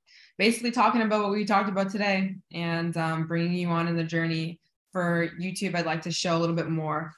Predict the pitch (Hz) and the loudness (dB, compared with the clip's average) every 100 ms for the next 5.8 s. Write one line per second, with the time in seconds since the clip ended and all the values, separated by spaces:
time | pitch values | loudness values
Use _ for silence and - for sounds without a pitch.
0 | _ - 151 160 160 165 170 - 170 165 | _ -8 -4 -4 0 2 2 0 0 2
1 | 156 151 120 - - - 170 170 170 165 | 2 0 -6 -8 -10 -4 -2 0 0 -2
2 | 160 160 170 170 156 156 160 180 208 226 | -4 -4 -4 -4 -2 -2 2 4 4 2
3 | 226 220 - _ _ - 156 156 160 165 | 0 -2 -10 _ _ -10 -8 -6 -4 -2
4 | 175 170 165 170 165 170 165 170 185 151 | 0 0 0 -2 0 -2 -4 -8 -8 -4
5 | 165 165 165 160 165 170 202 214 | -2 -2 -4 -4 0 0 0 -4